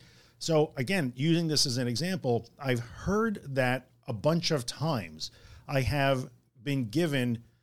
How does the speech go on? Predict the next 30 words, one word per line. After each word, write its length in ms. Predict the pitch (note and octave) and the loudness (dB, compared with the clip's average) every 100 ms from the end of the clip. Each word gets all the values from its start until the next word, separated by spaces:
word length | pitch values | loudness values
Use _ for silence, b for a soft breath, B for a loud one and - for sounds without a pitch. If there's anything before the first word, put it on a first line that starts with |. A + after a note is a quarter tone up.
| b b b _ D3+ | b b b _ -8
expert 500 | D#3+ - - D3 D3+ | -2 -2 2 0 2
information 880 | C#3+ B2+ B2 A#2+ D3+ D3+ - A2+ A2+ G#2+ | -2 -2 0 0 0 0 0 0 -2 -2
designed 580 | A#2+ A2 B2 B2 A#2+ A#2+ | -2 0 2 2 0 -2
to 220 | C3+ B2+ | -4 -2
educate 540 | C3 A#2+ B2 - A#2+ | -2 -2 -4 -4 -4
me 180 | A2+ A2+ | -4 -6
and 140 | A#2 A2+ | -4 -4
assure 500 | G2+ - - G3 F#3 | -4 -4 0 2 2
me 280 | B2+ A2+ G#2+ | 2 2 2
that 180 | A#2 | 0
my 160 | A2+ A2 | 0 -2
fear 440 | G#2+ - D#3+ C#3+ | -2 -2 2 2
is 340 | A#2+ A#2+ G#2+ G#2 | 2 0 0 0
not 480 | G#2 A#2+ C#3 C3+ - - | 2 4 4 2 -6 -10
valid. 640 | G#2+ B2+ C3+ B2 A2+ G#2+ | 0 4 6 6 4 0
It's 220 | G#2 - | 0 -2
twisted, 540 | - - C3+ C3+ C3 A2+ | -4 -2 0 0 0 -2
it's 120 | G#2+ | 0
magnified, 560 | A2+ A#2 A2+ - A2+ | 0 0 -2 0 0
it's 140 | G#2 - | 0 -4
distorted, 520 | G#2+ - A2+ A2 F#2+ | -4 -2 0 -2 -4
it's 200 | G2+ - | -6 -4
not 280 | A#2 A#2 A#2 | -2 -2 -6
correct. 720 | - G#2 F2 B2+ G2 - - - b b | -12 -10 -2 -2 -2 -6 -18 -20 b b
It's 100 | - | -4
real, 480 | C3+ A#3+ D#3+ C3 A#2+ b b b | 0 4 4 2 -2 b b b
it's 100 | A#2+ | -6
just 140 | C3+ | -4
not 160 | C#3 A2+ | -2 -4
correct. 440 | A#2+ C#3+ D#3 - | -2 2 2 0